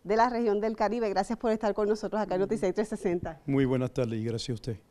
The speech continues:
Speaker 1: Bueno, esta actividad de recogido de medicamentos se lleva a cabo dos veces al año y la próxima es este sábado veinticuatro de abril. Yo quisiera que usted nos explicara,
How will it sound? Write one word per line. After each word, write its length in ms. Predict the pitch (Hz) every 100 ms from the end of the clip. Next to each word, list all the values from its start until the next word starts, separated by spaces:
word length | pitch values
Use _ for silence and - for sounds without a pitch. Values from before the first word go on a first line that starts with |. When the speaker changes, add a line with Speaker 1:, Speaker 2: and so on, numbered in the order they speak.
| _ -
Speaker 1:
Bueno, 320 | 240 277 277 339
esta 240 | 294 370
actividad 460 | 370 370 339 302 269
de 120 | 294
recogido 600 | 247 220 214 226 220 254
de 240 | 247 262
medicamentos 760 | 262 262 247 247 247 247 240 226
se 140 | 202
lleva 160 | 185 190
a 80 | 208
cabo 260 | 233 226
dos 240 | 185 190 -
veces 300 | 214 247 -
al 140 | 226 226
año 340 | 240 214 190
y 20 |
la 160 | 180 175
próxima 540 | 196 202 269 254 254
es 80 | 311
este 300 | 226 - 240
sábado 360 | - 262 269 254
veinticuatro 840 | 196 240 269 247 202 196 190 220 214
de 140 | 196
abril. 400 | 180 165 165 170 - -
Yo 160 | 196 214
quisiera 320 | 240 247 240
que 80 | 247
usted 340 | - 214 220
nos 240 | 214 220 -
explicara, 720 | 214 - 214 233 226 180